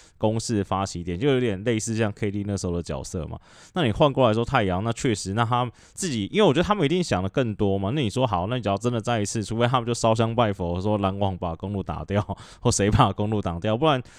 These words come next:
我觉得应该说所有球队啦，篮网甚至勇士也可能要想说，只要真的遇到公路，字母哥真的打中锋的字母哥，有谁能解决他，或谁能真的有效防守他？这一定是大的课题啊。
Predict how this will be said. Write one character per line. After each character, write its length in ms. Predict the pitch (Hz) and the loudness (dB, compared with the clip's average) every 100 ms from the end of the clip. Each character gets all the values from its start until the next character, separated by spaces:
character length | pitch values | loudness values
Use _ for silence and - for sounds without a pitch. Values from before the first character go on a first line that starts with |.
| - - | -20 -6
我 140 | - 131 | 4 8
觉 80 | 214 | 8
得 80 | |
应 80 | 240 | 8
该 180 | 226 226 | 6 6
说 260 | 214 214 - _ | 6 4 0 _
所 300 | - 135 151 | -2 4 6
有 160 | 170 110 | 6 4
球 240 | 104 104 | 0 -4
队 220 | 113 113 | 0 2
啦， 160 | 98 92 | 2 0
篮 200 | 98 107 | 0 -2
网 200 | 123 98 | -2 -2
甚 120 | 156 | -2
至 60 | 147 | -2
勇 200 | 113 92 | -2 -4
士 200 | - 123 | -4 -4
也 80 | 104 | -2
可 120 | 98 | -4
能 100 | 90 | -4
要 140 | 101 | -2
想 180 | 101 85 | -2 -4
说， 160 | 98 101 | -4 -4
只 80 | 87 | -4
要 100 | 87 | -4
真 140 | 101 | -4
的 60 | 95 | -2
遇 100 | 98 | -2
到 160 | 95 | -2
公 160 | 92 92 | -2 -6
路， 160 | 95 | -6
字 160 | 90 120 | -4 -4
母 160 | 101 87 | -4 -4
哥 240 | 95 98 | -2 -2
真 120 | 98 110 | 0 0
的 180 | 123 - - - _ _ | 0 -4 -8 -20 _ _
打 180 | 95 90 | -2 -2
中 240 | 95 120 123 | 0 0 2
锋 180 | 123 | 2
的 60 | 104 | 2
字 160 | 101 110 | 0 -2
母 160 | 92 | -2
哥， 220 | 95 98 | 0 2
有 120 | 95 90 | 2 0
谁 200 | 95 95 | -2 -4
能 120 | 98 | -4
解 220 | - 82 | -4 -6
决 180 | 85 82 | -6 -8
他， 300 | 82 82 80 - | -6 -8 -8 -6
或 180 | 113 | -4
谁 200 | 95 92 | -2 -4
能 160 | 92 90 | -4 -4
真 120 | 104 | -4
的 80 | 104 | -2
有 140 | 92 | -2
效 220 | 82 101 90 | -2 -2 -2
防 160 | 87 | -4
守 120 | 87 | -4
他？ 140 | 85 95 | -4 -4
这 180 | 147 131 | -2 -4
一 80 | |
定 140 | 110 127 | 0 0
是 80 | 120 | 2
大 180 | 113 | 0
的 80 | 92 | 0
课 240 | - 110 87 | -2 -4 -4
题 280 | - 62 | -8 -14
啊。 120 | 71 | -14